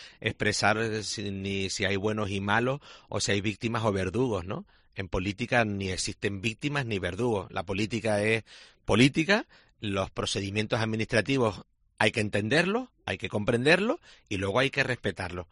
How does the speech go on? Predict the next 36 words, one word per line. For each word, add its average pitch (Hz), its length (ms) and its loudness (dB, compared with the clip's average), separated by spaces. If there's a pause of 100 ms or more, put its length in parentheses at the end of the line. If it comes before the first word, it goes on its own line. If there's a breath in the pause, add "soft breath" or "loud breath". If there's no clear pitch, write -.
(340 soft breath)
Esto - 180 -4
simplemente 139 440 0
ha 143 40 2
sido 139 220 0
una 110 140 0
exposición 101 580 -4
pública, 185 340 -2
una 113 160 -4
manera 110 320 0
de 101 120 2
cosas - 280 -4
que 98 120 -4
no 98 100 -4
estaban 107 320 0
en 101 140 -4
el 98 100 -4
documento 95 480 -6
del 98 140 -2
pacto. 180 420 -4 (400 loud breath)
Lo 95 100 -4
primero 98 280 -2
es 90 60 -6
la 90 100 -4
confianza, 127 420 -4
lo 104 100 -2
que 92 80 -6
no 87 120 -6
puede 95 160 -2
tener 95 180 -4
un 92 100 -6
grupo 92 260 -4
mayoritario 90 560 -4
es - 40 -14
tener 95 220 -8
la 92 100 -6
sensación 104 540 -4